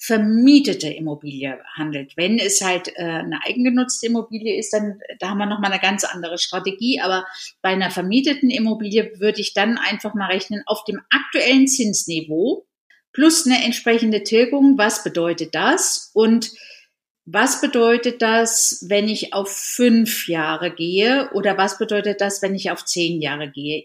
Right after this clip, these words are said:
Ich würde einfach mal rechnen oder würde dann, äh, euren Kunden empfehlen, das tatsächlich mal an einem Beispiel durchzurechnen. Und dann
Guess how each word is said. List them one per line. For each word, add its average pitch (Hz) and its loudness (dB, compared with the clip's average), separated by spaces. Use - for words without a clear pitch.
Ich 285 0
würde 226 2
einfach 262 0
mal 214 0
rechnen 202 -2
oder 180 -2
würde 202 2
dann, 185 0
äh, 175 -8
euren 180 -4
Kunden 349 -2
empfehlen, 196 -2
das - -2
tatsächlich 247 0
mal 233 0
an 202 -4
einem 190 -6
Beispiel 208 -2
durchzurechnen. 185 -4
Und 196 -6
dann 196 -2